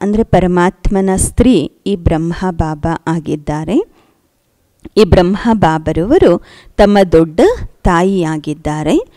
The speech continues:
ಈ ಮಾತನ್ನ ಮನುಷ್ಯರು ಅರಿತುಕೊಳ್ಳುವುದಿಲ್ಲ. ಗೀತೆ, ಈ ಎಲ್ಲ ಆಟವನ್ನ ರಚಿಸಿದವರು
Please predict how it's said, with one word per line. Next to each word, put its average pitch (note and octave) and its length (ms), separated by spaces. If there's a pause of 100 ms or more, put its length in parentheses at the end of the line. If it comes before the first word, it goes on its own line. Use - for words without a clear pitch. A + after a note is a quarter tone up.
(320)
ಈ D#4 160
ಮಾತನ್ನ F3+ 640
ಮನುಷ್ಯರು F3 880 (180)
ಅರಿತುಕೊಳ್ಳುವುದಿಲ್ಲ. D#3+ 1200 (1080)
ಗೀತೆ, F#3+ 800
ಈ A3 100
ಎಲ್ಲ F#3+ 300 (240)
ಆಟವನ್ನ F3+ 680
ರಚಿಸಿದವರು D#3 1040